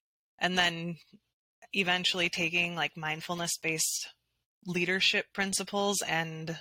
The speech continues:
um, mindful movement and taking it across an entire school district to see how learning could change for students and how teaching could change for educators. Uh, but I, I got to a point where I was realizing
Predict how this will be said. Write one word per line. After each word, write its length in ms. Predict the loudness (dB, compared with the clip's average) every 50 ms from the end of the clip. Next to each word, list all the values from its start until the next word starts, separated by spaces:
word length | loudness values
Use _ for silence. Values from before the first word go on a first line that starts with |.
| -10 -10
um, 520 | -6 -4 -2 -2 -4 -4 -6 -8 -8 -8 -8 _ _ _ _ _ _ _ _ _ _ -18 -18 _ _
mindful 440 | 0 2 2 2 2 0 0 0 0
movement 720 | 0 0 0 0 0 2 4 4 4 2 0 -2 -4 -4 -8 _ -2
and 160 | 0 0 0
taking 320 | 2 2 0 0 0 -2 -2
it 100 | -2 -2
across 460 | -2 -2 0 0 2 2 2 2 0
an 80 | 0 -2
entire 320 | -4 -2 -2 -2 0 0
school 280 | -2 -2 0 -2 0 2
district 640 | 2 2 4 2 2 0 -2 -4 -4 -4 -4 -6 -6 _ -18 -20 -18 -16 -16 -16 -16 -16 -18 -18 -20 _ _ -6
to 100 | -4 -2
see 200 | 0 2 2 2
how 160 | 2 2 2
learning 320 | 2 2 2 2 2 0 0
could 140 | 0 0 0
change 300 | 0 0 0 -2 -2 -2
for 120 | 0 0
students 600 | 0 0 0 0 -2 -2 -2 -4 -4 -6 -6 -2
and 160 | -2 -2 -2
how 140 | -2 -4 -6 -6
teaching 520 | -6 -4 -2 0 2 2 2 2 2 0 -4
could 140 | -4 -2 -2
change 360 | -2 -2 -2 -4 -4 -6 -6
for 140 | -2 0 2
educators. 760 | 2 2 0 -2 -4 -6 -6 -6 -6 -8 -10 -10 -6 -4 -2 -2 -4 -4 _ _ _ -20 _ _ _ _ _ _ _ _ _ _ _
Uh, 260 | -4 -4 -2 -2 -4
but 180 | -2 -2 2 4
I, 220 | 4 4 4 4 2 0
I 80 | 0 2
got 240 | 4 4 4 2
to 140 | 0 -2 -4
a 60 | -4 -4
point 280 | -2 -2 0 0 2
where 120 | 2 4 4
I 100 | 4 4
was 220 | 2 2 -2 -2
realizing 840 | -4 -4 -2 -2 0 0 0 0 0 -2 -4 -4 -6 -6 -10 -12 -12